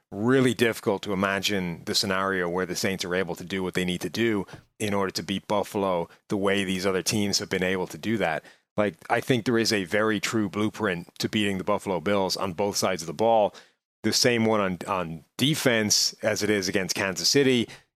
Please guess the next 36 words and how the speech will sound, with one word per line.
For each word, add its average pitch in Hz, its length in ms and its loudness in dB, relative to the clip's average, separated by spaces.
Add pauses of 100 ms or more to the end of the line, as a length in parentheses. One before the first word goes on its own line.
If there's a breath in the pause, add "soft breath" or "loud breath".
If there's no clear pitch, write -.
You 95 380 0
flood 123 580 0
the 101 80 0
deep 113 300 0
zones. 110 420 0
You 101 60 -4
play 104 220 0
those 98 200 0
cover 90 260 -4
two, 120 340 2
cover 95 220 -4
four, 110 300 -2
cover 92 240 -4
six 107 300 0
types 104 260 -4
of 87 80 -8
shells. 123 480 2 (260 loud breath)
You 95 80 -6
force 117 360 0
them 110 120 2
underneath. 104 560 2 (240 loud breath)
You 104 140 0
make 107 240 2
Josh 107 320 0
Allen 107 240 2
play 101 220 -2
patient 113 480 0
football 104 420 0
and 92 100 -4
deliver 98 280 0
the 101 80 -2
ball 104 260 2
where 101 140 0
it's - 160 -2
gotta 101 240 -2
go 95 400 0